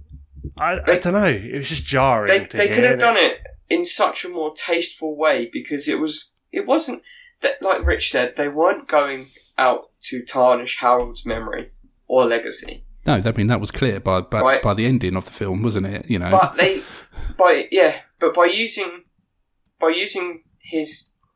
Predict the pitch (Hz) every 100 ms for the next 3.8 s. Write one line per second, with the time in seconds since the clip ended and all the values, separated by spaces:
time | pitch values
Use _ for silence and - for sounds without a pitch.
0 | _ _ _ _ - _ _ - - -
1 | 151 - - 117 135 143 - - 120 117
2 | - 113 - 120 113 110 123 123 120 117
3 | 120 120 113 _ 113 113 110